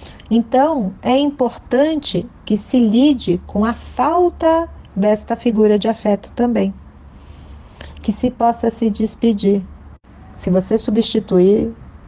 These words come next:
um, um animalzinho, você pode tá mostrando pra criança uma mensagem de que todo afeto pode ser substituído. E o afeto não é substituído. Você pode ter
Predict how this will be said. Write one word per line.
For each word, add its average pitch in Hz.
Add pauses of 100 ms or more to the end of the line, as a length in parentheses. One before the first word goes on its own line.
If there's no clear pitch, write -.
(280)
um, 175 (100)
um 180
animalzinho, 180 (140)
você 185
pode 185
tá 208
mostrando 226
pra 185
criança 185
uma 180
mensagem 190 (440)
de 220
que 226 (640)
todo 269
afeto 247
pode 254
ser 226 (360)
substituído. 262 (1200)
E 202
o 214
afeto 214
não 254
é 202
substituído. 165 (160)
Você 180
pode 175
ter 180